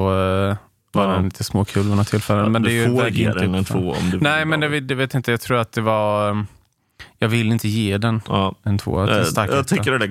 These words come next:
Speaker 2: Goethe-skämtet var kul. Annars hade den fått en överstruken. Nu
Speaker 1: Ja.
Speaker 2: får den en, en svag etta.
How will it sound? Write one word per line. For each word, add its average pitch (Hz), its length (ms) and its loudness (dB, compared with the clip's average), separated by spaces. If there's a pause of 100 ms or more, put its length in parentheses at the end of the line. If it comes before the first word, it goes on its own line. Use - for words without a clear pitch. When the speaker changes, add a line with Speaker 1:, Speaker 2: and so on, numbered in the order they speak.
Speaker 2:
Goethe-skämtet 95 840 -2
var 95 60 0
kul. 90 400 0 (160)
Annars 92 360 0
hade 90 140 0
den 87 120 0
fått 98 180 0
en 92 80 2
överstruken. 87 800 0 (100)
Nu - 260 -2
Speaker 1:
Ja. 101 100 4
Speaker 2:
får 90 100 2
den 82 140 0
en, 90 400 0
en 92 100 2
svag 87 580 0
etta. - 420 -2